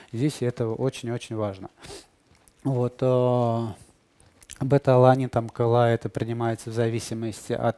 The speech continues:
а, того, что вам необходимо. Если необходимо скинуть, а, жировую, да, то есть, а, лишний жир, да, то есть, а, К Л А хорош, да, то есть способствует уменьшению подкожной жировой клетчатки, у-, а, улучшает метаболизм жиров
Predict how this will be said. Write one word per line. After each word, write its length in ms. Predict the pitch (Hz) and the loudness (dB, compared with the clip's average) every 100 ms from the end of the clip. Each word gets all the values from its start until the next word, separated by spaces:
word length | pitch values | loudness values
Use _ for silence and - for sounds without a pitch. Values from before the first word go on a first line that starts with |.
| - | -2
а, 260 | 117 113 | -2 -2
того, 260 | 113 120 113 | -2 -2 -4
что 140 | - | -4
вам 140 | 117 117 | -6 -4
необходимо. 420 | 123 - 139 151 | -4 -2 -2 -2
Если 240 | 120 - | -4 -4
необходимо 460 | 117 - 117 117 110 | -6 -4 -4 -4 -6
скинуть, 340 | - 127 120 - - - - - - | -6 -4 -4 -6 -14 -16 -16 -16 -4
а, 380 | 120 117 113 113 | 2 4 2 0
жировую, 500 | 117 123 123 120 113 | -2 0 0 0 0
да, 120 | 120 | -2
то 100 | 123 | -4
есть, 160 | 113 123 | -6 -2
а, 120 | 120 | 0
лишний 320 | 117 113 120 | -2 -6 -8
жир, 200 | 123 160 | -6 -4
да, 100 | 123 | -4
то 100 | 113 | -6
есть, 100 | 107 | -8
а, 220 | 120 120 113 | -4 -4 -2
К 100 | 123 | 2
Л 80 | |
А 100 | 147 | 2
хорош, 360 | 151 123 117 110 | 2 0 -2 -2
да, 100 | 120 | -6
то 60 | - | -8
есть 80 | |
способствует 520 | - 120 - 113 - 113 _ - - - | -10 -10 -8 -10 -10 -18 _ -20 -18 -10
уменьшению 560 | 127 131 113 135 123 117 | -8 -6 -2 0 0 -2
подкожной 480 | 123 - 127 110 | -4 -2 -4 -4
жировой 320 | 110 120 120 120 | -4 0 0 -2
клетчатки, 480 | 131 - 175 - | -6 0 0 0
у-, 220 | 120 113 113 _ | -6 -6 -10 _
а, 260 | 123 120 120 | -8 -2 -2
улучшает 420 | 120 123 123 120 | -2 -4 -6 -6
метаболизм 600 | 120 113 117 117 113 117 - - - - - - - | -6 -4 -2 0 -2 -8 -14 -18 -16 -16 -18 -10 -2
жиров 440 | 127 135 135 | 2 6 4